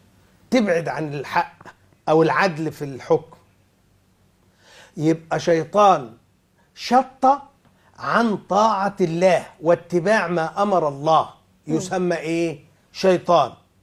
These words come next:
Speaker 1: عابد مؤمن يسمى جان، يسمى جان. ولذلك اللي بيؤمر بالفساد اللي هو الشيطان، "ولا تتبعوا خطوات الشيطان،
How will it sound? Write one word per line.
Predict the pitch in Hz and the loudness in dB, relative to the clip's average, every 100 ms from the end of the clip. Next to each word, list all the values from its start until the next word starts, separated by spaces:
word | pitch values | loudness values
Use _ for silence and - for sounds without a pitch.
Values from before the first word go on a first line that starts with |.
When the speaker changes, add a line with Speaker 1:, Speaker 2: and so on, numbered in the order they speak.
| _ _ - - - | _ _ -20 -20 -14
Speaker 1:
عابد | 127 156 202 185 147 131 139 | -4 0 2 2 -2 -12 -4
مؤمن | 190 220 151 120 143 | -2 -2 -6 -16 -12
يسمى | 147 190 190 175 | -4 -2 0 0
جان، | 143 165 143 - _ _ _ _ _ _ _ _ _ | 0 -2 -2 -8 _ _ _ _ _ _ _ _ _
يسمى | 135 127 180 202 214 233 - _ _ - | -16 -4 -2 2 0 0 -6 _ _ -16
جان. | 139 180 143 131 | 0 0 0 -2
ولذلك | 156 165 151 214 196 - 175 | -4 -2 0 2 2 -2 -2
اللي | 160 160 | 0 0
بيؤمر | 156 240 269 226 | 2 2 4 2
بالفساد | 190 190 - 196 - 269 269 208 - _ _ _ _ _ _ _ _ _ - | 2 0 -2 -4 -2 0 0 0 -18 _ _ _ _ _ _ _ _ _ -6
اللي | 165 190 | 0 2
هو | |
الشيطان، | 202 214 190 190 175 | 2 0 -2 0 0
"ولا | 151 185 196 175 | 2 2 2 0
تتبعوا | 170 160 - 208 214 196 208 185 | -2 -6 0 0 2 0 2 0
خطوات | - 170 156 160 175 190 | -2 -6 -2 0 0 -2
الشيطان، | 185 - 185 156 175 156 | -8 -6 -8 -4 -2 -2